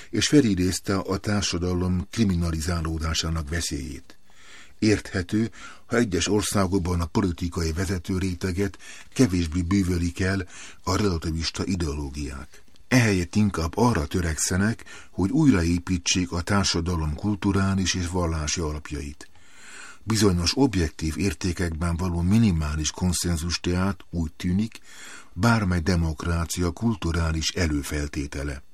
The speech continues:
Ezek az értékek nem lehetnek pusztán formálisak, hanem a közjó valamilyen elemeinek kell lenniük.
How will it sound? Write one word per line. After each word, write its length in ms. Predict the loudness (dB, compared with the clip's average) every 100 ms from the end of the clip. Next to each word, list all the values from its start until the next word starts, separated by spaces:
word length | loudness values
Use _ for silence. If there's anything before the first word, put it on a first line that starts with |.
| -20 -20 -20 -18 -16 -16 -16 0
Ezek 260 | 2 4
az 120 | 6 6
értékek 480 | 6 4 4 4
nem 220 | 4 4 4
lehetnek 420 | 2 0 -2 -2
pusztán 400 | -2 -2 0 0
formálisak, 880 | 0 -4 -4 -6 -4 -4 -4 -8 -14 -16 -16 -4
hanem 280 | 0 2 2
a 120 | 0
közjó 640 | 2 2 4 4 4 2 2
valamilyen 600 | 4 4 4 2 2 2
elemeinek 760 | 2 0 0 0 0 0 -2
kell 240 | -2 0 0
lenniük. 680 | 0 -2 -4 -8 -12 -16